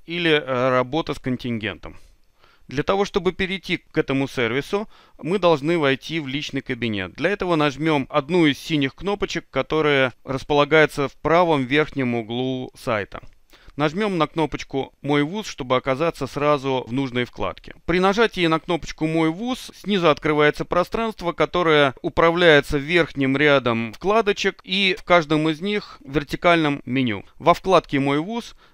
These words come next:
в вертикальном меню находим пункт меню, который называется «Пользователи». При нажатии на этот, э, пункт меню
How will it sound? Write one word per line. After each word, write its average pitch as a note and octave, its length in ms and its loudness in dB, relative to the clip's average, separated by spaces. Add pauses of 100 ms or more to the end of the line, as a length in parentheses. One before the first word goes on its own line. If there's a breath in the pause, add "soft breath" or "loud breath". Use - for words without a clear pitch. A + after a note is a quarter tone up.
в A#2+ 80 -14
вертикальном C3+ 640 2
меню F3 480 -2
находим D#3 480 0
пункт - 340 -4
меню, D#3 240 0
который B2 380 -2
называется A#2+ 560 -2
«Пользователи». F#2+ 680 -12 (1000)
При F3 160 0
нажатии F#3 560 2
на C3+ 500 0
этот, C#3 480 -6
э, A#2 320 -2
пункт C#3 300 -6
меню A3 340 -2